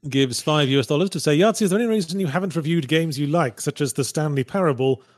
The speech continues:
or Persona five The Royal?" Well, I wouldn't avoid reviewing a game I, that I liked. I just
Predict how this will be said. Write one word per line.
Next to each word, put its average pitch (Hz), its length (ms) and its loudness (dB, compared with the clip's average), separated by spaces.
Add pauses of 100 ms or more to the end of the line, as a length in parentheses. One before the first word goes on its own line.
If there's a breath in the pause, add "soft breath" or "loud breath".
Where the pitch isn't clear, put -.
or 131 160 -6
Persona 143 440 -4
five 131 320 -4
The 120 100 -6
Royal?" 104 420 -6 (1160)
Well, 165 460 0 (100)
I 147 140 -2
wouldn't 170 400 0
avoid 151 360 4
reviewing 147 280 2
a 139 60 2
game 147 240 2
I, 123 140 4
that 117 260 -4
I 113 80 0
liked. 139 680 0 (200)
I 123 140 -6
just - 500 -8